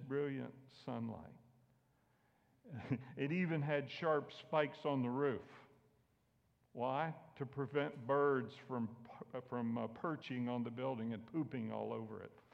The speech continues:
Can you say pooping in church? I, if you can, I'm sorry. But this temple, I mean, it was magnificent. And it was, it was imposing,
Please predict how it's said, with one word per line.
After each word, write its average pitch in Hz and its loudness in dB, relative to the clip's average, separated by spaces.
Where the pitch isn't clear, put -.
Can 147 -4
you 151 -6
say 185 0
pooping 165 -4
in 151 -6
church? 165 -10
I, 131 -2
if 123 -6
you 135 -4
can, 135 2
I'm 107 -4
sorry. - -8
But 170 -2
this 196 8
temple, 196 2
I 180 4
mean, 190 8
it 208 8
was 196 4
magnificent. 139 0
And 190 4
it 202 0
was, 170 2
it 226 -8
was 185 4
imposing, 147 4